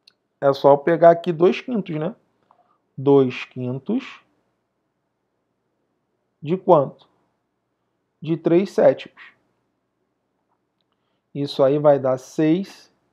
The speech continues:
trinta e cinco avos. Sim ou não? Multiplicando ali, vai dar seis trinta e cinco avos. Quantos compareceram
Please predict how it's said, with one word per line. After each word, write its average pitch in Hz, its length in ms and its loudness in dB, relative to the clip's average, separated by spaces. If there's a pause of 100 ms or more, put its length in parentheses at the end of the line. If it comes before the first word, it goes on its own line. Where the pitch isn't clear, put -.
(580)
trinta 156 340 -4
e 156 100 -2
cinco 143 560 -14 (480)
avos. 113 360 -8 (1400)
Sim - 300 -8
ou 170 100 2
não? - 220 -4 (1800)
Multiplicando 135 720 -10
ali, 147 340 -2 (680)
vai 135 180 -4
dar 139 140 -2
seis 160 420 -4
trinta 180 280 -8
e 180 80 -6
cinco - 380 -6
avos. - 440 -6 (1120)
Quantos 269 480 2
compareceram 196 1040 2